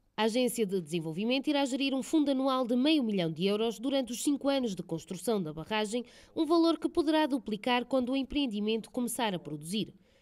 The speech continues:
Este novo organismo terá uma presidência rotativa por cada um dos municípios da área de influência.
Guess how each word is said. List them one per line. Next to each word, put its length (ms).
Este 220
novo 180
organismo 500
terá 200
uma 160
presidência 560
rotativa 560
por 160
cada 240
um 100
dos 140
municípios 640
da 140
área 220
de 60
influência. 640